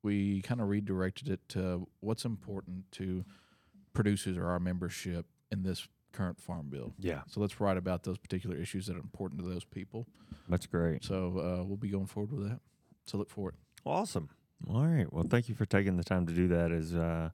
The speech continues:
Speaker 2: as our show for next week. Um, you know, and speaking of Farm Bill, I know, uh, risk management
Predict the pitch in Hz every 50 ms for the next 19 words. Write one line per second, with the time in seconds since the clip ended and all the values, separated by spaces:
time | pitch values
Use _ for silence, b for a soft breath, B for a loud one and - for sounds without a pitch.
0 | _ b b b b b b b b b b b b b b b - 90 87 85
1 | 85 - - 123 - 95 - - 82 80 73 - - - 78 85 90 - - -
2 | - - - 117 120 123 120 123 120 120 120 120 117 - b b b b b b
3 | b b b b b b b b - 143 131 113 - - 123 117 - - - 156
4 | 156 151 143 - - 120 107 104 98 90 92 95 95 95 98 104 104 101 95 95
5 | 98 95 95 92 90 - - - - - 95 87 82 82 82 - - - 104 104
6 | - - - 101 98 95 92 90 - 95 95 92 92 90 -